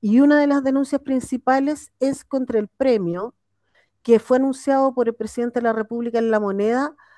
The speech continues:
a Fernando Monkever. Ese doctor pediatra, eh, fundó conin y se hizo una labor que de verdad podría decirse que fue buena.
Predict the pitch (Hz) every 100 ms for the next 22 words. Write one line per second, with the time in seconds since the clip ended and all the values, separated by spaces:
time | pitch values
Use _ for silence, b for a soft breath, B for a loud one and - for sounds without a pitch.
0 | b - 240 247 - - 220 226 233 240
1 | 233 247 - _ _ _ _ - 214 175
2 | 135 131 139 - _ _ _ _ 277 277
3 | 311 294 294 - 262 156 - _ _ _
4 | - 220 214 302 196 190 220 277 311 _
5 | _ _ _ _ _ _ _ _ - 208
6 | 202 196 185 - 226 240 330 311 320 180
7 | 147 151 _ _ _ _ _ _ _ -
8 | 226 - 254 277 - 311 320 - 277 277
9 | 269 247 269 311 - _ _ 254 247 240
10 | 226 254 262 262 247 247 247 240 - 254
11 | - 254 240 226 220 226 262 165 143